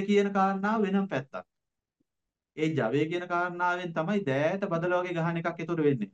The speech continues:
විදර්ශනාව ඒ කියන්නේ එයා මේ කාගෙන යන එකක් තියෙනවා. මට කියන්න තේරෙන්නේ නැහැ ඒක.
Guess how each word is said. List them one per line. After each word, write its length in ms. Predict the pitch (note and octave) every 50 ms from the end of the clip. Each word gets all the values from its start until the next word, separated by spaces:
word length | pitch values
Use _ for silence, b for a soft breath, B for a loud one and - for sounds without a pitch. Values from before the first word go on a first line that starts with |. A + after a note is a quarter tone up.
| _
විදර්ශනාව 520 | _ A#2 B2 B2+ C3+ C#3 C#3 C3+ C#3+ D#3 E3
ඒ 100 | D#3 C3+
කියන්නේ 260 | C#3+ D3 C#3+ C#3 B2+
එයා 200 | C3+ C#3+ D3 C3 A#2+
මේ 220 | A#2 A#2 A2 G#2+ G#2 - _ _ _ _ _ _ _ _ _
කාගෙන 560 | A#2 A2+ B2 C3+ D3+ E3 F#3 F#3+ G3 F#3 E3+ D3+
යන 180 | B2+ A#2 G#2+ G2
එකක් 140 | G2 F#2+ F#2+ F2+
තියෙනවා. 380 | - _ G#2 F#2+ F#2 F2 E2+ - - - - _ _ _ - - _ _
මට 140 | _ A2+ -
කියන්න 280 | - - B2 B2+ C3+ C3
තේරෙන්නේ 320 | C#3 C3 A#2+ A#2+ A2+ G#2+ G2+
නැහැ 160 | G2 F#2+ F#2
ඒක. 160 | - - _